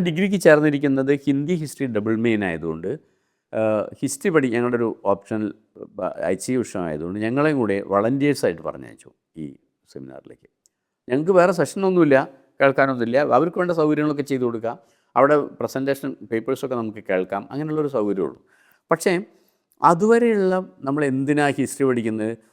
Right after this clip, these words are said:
എന്തിനാ ഹിന്ദി പഠിക്കുന്നത്, ഒരു വേറെ ഒരു ഡിഗ്രിക്ക് എടുത്തു അത്രേ ഉള്ളൂ, വേറെ അതിൻ്റെ അപ്പുറത്തും ഇപ്പുറത്തും ഒന്നുമില്ല, ഒരു താല്പര്യമില്ല. ഒരു ലക്ഷ്യബോധവും ഇല്ലാത്തൊരു, ഒരു പഠനകാലമായിരുന്നു അത്.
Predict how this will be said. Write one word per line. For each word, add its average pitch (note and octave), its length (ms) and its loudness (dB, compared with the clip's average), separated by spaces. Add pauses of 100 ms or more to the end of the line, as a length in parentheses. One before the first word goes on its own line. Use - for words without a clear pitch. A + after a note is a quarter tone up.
(140)
എന്തിനാ A#2+ 340 2
ഹിന്ദി A2 320 -2
പഠിക്കുന്നത്, G2+ 340 0
ഒരു D2 60 -8
വേറെ D#2+ 300 2
ഒരു G2+ 180 -2
ഡിഗ്രിക്ക് C#3+ 420 -4
എടുത്തു D#3+ 240 0
അത്രേ D#3+ 220 2
ഉള്ളൂ, C3 240 4
വേറെ G2+ 200 4
അതിൻ്റെ A#2+ 200 2
അപ്പുറത്തും B2 280 -10
ഇപ്പുറത്തും B2 220 -4
ഒന്നുമില്ല, G#2+ 380 -4
ഒരു G#2 120 -14
താല്പര്യമില്ല. G2 540 -4 (460)
ഒരു C#3+ 220 2
ലക്ഷ്യബോധവും F3+ 600 4
ഇല്ലാത്തൊരു, C#3 420 2 (200)
ഒരു A2 120 -6
പഠനകാലമായിരുന്നു F#2 920 -2
അത്. G#1+ 120 -20